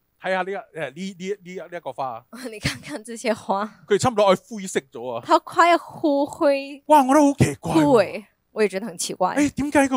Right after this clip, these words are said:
Speaker 1: 我每次我都有淋水喎？
Speaker 2: 可是我每次都有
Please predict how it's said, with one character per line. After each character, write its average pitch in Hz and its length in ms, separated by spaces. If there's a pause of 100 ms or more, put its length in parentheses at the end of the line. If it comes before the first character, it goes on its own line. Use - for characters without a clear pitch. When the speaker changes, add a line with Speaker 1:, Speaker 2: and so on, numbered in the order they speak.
Speaker 1:
我 226 160
每 226 160
次 240 140
我 226 80
都 254 80
有 190 160
淋 147 140
水 180 260
喎？ 160 260 (300)
Speaker 2:
可 - 20
是 381 60
我 370 140
每 277 160
次 320 180
都 277 240
有 190 240